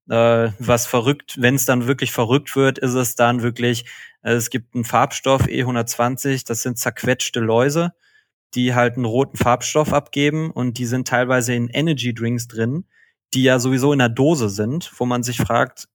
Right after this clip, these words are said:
ne, ein gefärbter Energy Drink, den man sowieso nicht sieht, ne, und dafür werden Tiere zerquetscht, okay. Ähm,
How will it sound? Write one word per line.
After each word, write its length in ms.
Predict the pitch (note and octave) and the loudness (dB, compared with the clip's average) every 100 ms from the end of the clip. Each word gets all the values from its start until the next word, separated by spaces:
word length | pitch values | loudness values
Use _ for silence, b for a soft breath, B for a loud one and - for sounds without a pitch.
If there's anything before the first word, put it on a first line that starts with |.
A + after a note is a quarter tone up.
| - | -10
ne, 580 | A#2+ A2+ A#2 A2+ A2 - | -4 -2 0 -2 -4 -8
ein 400 | A2+ A2 A2 A2 - - | -6 -6 -4 -8 -12 -10
gefärbter 600 | A#2+ - C#3 - - - | -6 0 0 0 -2 0
Energy 360 | C#3+ E3 F3 | 2 2 0
Drink, 340 | D3+ D3+ F3 - | -2 0 0 0
den 120 | C3+ | 0
man 120 | C3 | 2
sowieso 360 | B2+ B2+ B2 F#3 | 0 0 2 4
nicht 200 | B2 A#2 | 2 0
sieht, 400 | A2+ F3 - - _ _ _ | -4 -6 -8 -18 _ _ _
ne, 320 | A#2+ C3 D#3 - | -2 0 0 -2
und 260 | - A#2+ B2+ | -6 -2 0
dafür 260 | C3 C3 | 0 0
werden 220 | B2+ B2+ | 0 0
Tiere 260 | - C#3+ A#2+ | 0 0 0
zerquetscht, 480 | A#2 G#2+ A#2+ - - | -4 -6 -6 -6 -6
okay. 360 | A2 B2 B2+ B B B B B B B - | -4 -2 -2 B B B B B B B 0
Ähm, 580 | A#2+ A#2+ A#2+ B2 B2+ | 4 6 4 0 -2